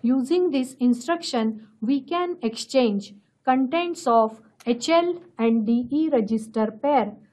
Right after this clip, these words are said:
So this instruction works with only H L and D E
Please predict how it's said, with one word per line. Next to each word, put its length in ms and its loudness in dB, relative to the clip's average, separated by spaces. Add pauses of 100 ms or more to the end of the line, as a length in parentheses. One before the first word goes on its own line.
So 280 2
this 440 0
instruction 1040 0
works 500 2
with 360 0 (420)
only 720 2
H 220 -4
L 280 0 (160)
and 340 0
D 300 0
E 120 -10